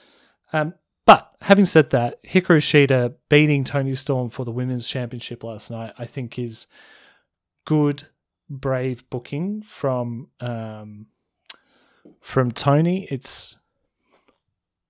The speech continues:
interesting to take the belt off Toni Storm three weeks before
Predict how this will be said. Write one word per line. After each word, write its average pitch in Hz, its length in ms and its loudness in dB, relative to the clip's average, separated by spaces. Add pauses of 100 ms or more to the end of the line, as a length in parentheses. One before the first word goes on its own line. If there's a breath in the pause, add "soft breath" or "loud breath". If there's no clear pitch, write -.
(880)
interesting 165 640 4
to 139 80 2
take 139 300 2
the 135 80 0
belt 127 420 0 (1400 soft breath)
off 143 240 6
Toni 135 320 4
Storm 123 480 -4
three 139 400 2
weeks 123 280 0
before 113 680 -4